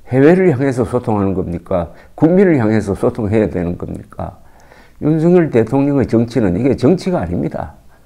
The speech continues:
이건 특수부 검사의 별건 수사식 정치지. 자,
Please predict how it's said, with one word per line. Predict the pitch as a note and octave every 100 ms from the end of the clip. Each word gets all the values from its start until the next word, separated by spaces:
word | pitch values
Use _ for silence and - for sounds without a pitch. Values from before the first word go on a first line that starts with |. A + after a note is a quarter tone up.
| _ _ _ - - - - - _ _ _ - _ _
이건 | - A2+ F3 D3+ F#2 A2+ - - - -
특수부 | - D#3 F#3 E3 D3+
검사의 | A2+ G#2 G#2 B2+ A#2+ D2 C3+ A#2+ D#2 - - _ _ _ _ _ - - _ _ _ - - C3+
별건 | E3+ F3 F#3 E3+
수사식 | - B2+ E3+ E3 G3 -
정치지. | G#2+ A2 A2 A2 G2+ F2+ G#2 D#2+ - _ - - _ - _ _ - - _ _
자, | G#2+ G#2 F2